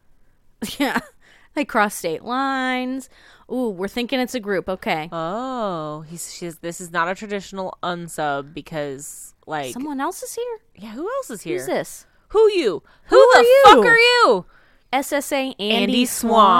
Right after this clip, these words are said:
Speaker 2: Swan.
Speaker 1: Domestic trafficking?
Speaker 2: Ah, it's a trafficking scenario. Okay,
Speaker 1: Mm.
Speaker 2: okay.
Speaker 1: <laughs>
Speaker 2: Oh.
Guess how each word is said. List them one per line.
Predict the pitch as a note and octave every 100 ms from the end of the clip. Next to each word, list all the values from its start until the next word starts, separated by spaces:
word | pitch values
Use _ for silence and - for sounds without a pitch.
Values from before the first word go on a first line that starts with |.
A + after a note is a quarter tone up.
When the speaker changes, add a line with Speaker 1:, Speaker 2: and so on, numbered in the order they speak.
| E3 D3+ C#3+
Speaker 2:
Swan. | D3 D#3+ - - _ _ _ - -
Speaker 1:
Domestic | A3 C#4+ B4+ - A3+
trafficking? | - G4 C#5+ - B3+ - A3+ A3 A3
Speaker 2:
Ah, | D#3+ F3 F#3+ F#3+ F#3 F3+
it's | F3
a | E3
trafficking | - E3+ D#3+ F3+ - D#3+ D3
scenario. | - D#3 C#3+ C#3 C#3+ C3+ C3 B2 F#2 G#2 - - _ -
Okay, | E3 G3 A3 A3+ A3+ A3+
Speaker 1:
Mm. | A3 G#3+ G#3 G3
Speaker 2:
okay. | F#3+ C3 C3 D3+ D3+ F#3+ _
Speaker 1:
<laughs> | _ _ -
Speaker 2:
Oh. | -